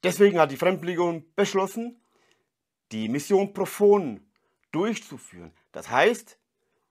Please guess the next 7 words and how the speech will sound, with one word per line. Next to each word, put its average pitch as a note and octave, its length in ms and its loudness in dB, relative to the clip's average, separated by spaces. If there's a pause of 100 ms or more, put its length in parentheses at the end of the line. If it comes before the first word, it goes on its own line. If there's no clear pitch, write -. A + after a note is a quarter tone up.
(1000)
diese A#2+ 220 -6
Mission F#3+ 460 -2
Profonde F#3+ 640 -2 (760)
verläuft F#3 600 2
in E3 100 -4
verschiedenen F3 640 -6
Etappen. D3+ 420 -4